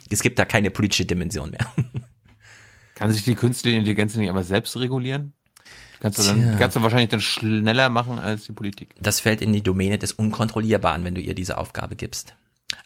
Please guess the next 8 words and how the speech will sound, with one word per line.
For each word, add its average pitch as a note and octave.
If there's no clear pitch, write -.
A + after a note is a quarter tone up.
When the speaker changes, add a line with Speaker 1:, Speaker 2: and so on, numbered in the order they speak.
Speaker 1:
Aber G#2
das A2
mal D3
im D3+
Hinterkopf. -
Sich A2+
selbst A#2
regulieren. F2